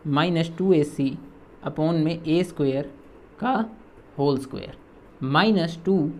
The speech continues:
अच्छा alpha square beta square, ये alpha beta की value ये हो गया, that means ये कितना हो जाएगा? टू सी square by a square। अब देखो यहाँ है alpha beta का whole square, क्या same ही वही हो गया? तो ये भी सी square by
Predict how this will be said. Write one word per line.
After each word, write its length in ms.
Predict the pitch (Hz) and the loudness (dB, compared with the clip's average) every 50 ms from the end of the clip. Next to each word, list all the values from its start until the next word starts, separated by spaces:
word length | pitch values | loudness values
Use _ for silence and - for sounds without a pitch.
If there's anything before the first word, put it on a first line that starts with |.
| - - - - - - - - - | -14 -18 -20 -20 -20 -20 -16 -14 -10
अच्छा 200 | 160 - 147 - - 151 | -8 -8 -8 -6 -4 -2
alpha 320 | 165 185 196 190 233 226 | 0 0 0 0 0 -2
square 280 | 226 - - 208 220 202 | -2 0 0 2 2 2
beta 300 | 175 170 165 170 180 175 | 2 0 0 0 0 -2
square, 420 | 175 - - 156 139 135 - - - - - - - - | -2 -2 -2 -2 -2 -2 -4 -6 -12 -20 -20 -20 -16 -10
ये 60 | 160 | -4
alpha 220 | - 165 170 190 196 | -2 0 2 4 4
beta 200 | 196 202 208 202 | 4 4 4 4
की 80 | 196 | 4
value 220 | 196 196 196 196 196 | 4 4 4 4 6
ये 100 | 202 214 | 6 6
हो 120 | 196 175 | 6 6
गया, 220 | 170 170 160 - - - - - - - - - | 4 2 0 -2 -4 -10 -18 -20 -20 -14 -6 0
that 200 | 151 160 170 165 | 2 2 4 4
means 240 | 170 160 170 165 175 | 2 0 0 0 0
ये 60 | 175 | -2
कितना 200 | 170 185 180 175 | -2 0 -2 0
हो 60 | 170 156 | 2 2
जाएगा? 160 | 143 139 139 | 2 2 0
टू 260 | 139 - 160 165 185 | -2 -2 -2 -2 0
सी 240 | 185 - - 160 170 170 | -2 -2 -2 -2 -2 -4
square 300 | - - 156 143 135 131 | -2 0 0 0 2 0
by 220 | 135 135 147 214 240 - - - - - - - - - - - - - - - - - - | 0 0 0 -2 -4 -4 -10 -20 -20 -20 -20 -20 -20 -20 -20 -20 -20 -20 -20 -20 -16 -4 2
a 180 | 156 160 147 143 | 4 6 6 4
square। 360 | 143 - - 127 127 - - - - - - - - - - - - - - - - - - - - - - - - | 4 -2 -8 -10 -10 -10 -14 -16 -20 -20 -20 -20 -20 -20 -20 -20 -20 -20 -20 -20 -20 -20 -20 -20 -20 -20 -2 4 6
अब 180 | 208 233 202 | 6 6 6
देखो 340 | 175 170 151 - 160 175 196 - - - 151 | 4 4 2 2 0 -2 -2 -4 -8 -6 -2
यहाँ 300 | 151 165 170 202 214 202 | 0 2 4 4 4 6
है 160 | 190 208 202 - | 6 4 4 4
alpha 280 | 165 - 214 - 208 190 | 2 2 2 4 2 4
beta 280 | 170 160 156 160 170 165 | 4 4 4 4 2 2
का 80 | 170 | 2
whole 200 | 160 151 147 147 147 | 4 4 4 4 4
square, 260 | - - 147 139 135 | 0 -2 -2 -2 0
क्या 140 | - 170 156 | 0 -2 -2
same 300 | 160 - 151 151 175 185 | 0 0 0 2 4 4
ही 80 | 190 180 | 4 4
वही 180 | 170 170 175 | 6 6 6
हो 120 | 175 170 170 | 6 6 4
गया? 140 | 196 208 185 - - - - - - - - - - - - - - - - - - - - - | 4 4 2 0 -6 -12 -20 -20 -20 -20 -20 -20 -20 -20 -20 -20 -20 -20 -20 -20 -20 -16 -6 -4
तो 60 | 143 | 0
ये 140 | 139 143 147 | 0 2 0
भी 100 | 175 165 | 0 -2
सी 240 | - - 165 165 | -2 -2 -2 -2
square 320 | 165 - - 160 156 151 143 | -2 -2 2 2 4 4 4
by 220 | 131 135 139 185 | 4 2 2 2